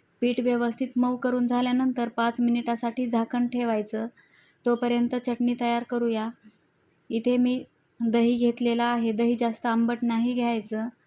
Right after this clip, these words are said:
आणि राहिलेलं वाटण यामध्ये टाकायचं आहे. चवीप्रमाणे मीठ टाकायचं आणि हे चमच्याने आता व्यवस्थित मिक्स करायचं.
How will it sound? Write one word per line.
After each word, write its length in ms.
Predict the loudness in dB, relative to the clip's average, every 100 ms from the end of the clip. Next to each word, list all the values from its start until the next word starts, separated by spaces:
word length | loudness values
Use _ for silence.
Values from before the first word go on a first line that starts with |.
| _ _ _ _ _ -2
आणि 260 | 0 2
राहिलेलं 480 | 2 2 2 0 0
वाटण 320 | 0 0 0
यामध्ये 440 | 0 0 0 0 -2
टाकायचं 500 | -2 -2 -4 -4 -2
आहे. 400 | -2 -2 -2 -6 _ _ _ _ -4
चवीप्रमाणे 600 | 0 0 0 -2 0 2
मीठ 240 | 2 2 -2 -6
टाकायचं 640 | -4 -2 -4 -4 -6 -6 -8 _ _ _ _ _ -2
आणि 180 | 2 4
हे 160 | 2
चमच्याने 480 | 2 2 2 2 0
आता 220 | 0 -2
व्यवस्थित 500 | -2 0 -2 -4 -2 2
मिक्स 320 | 2 0 -4
करायचं. 560 | -2 0 -2 -4 -6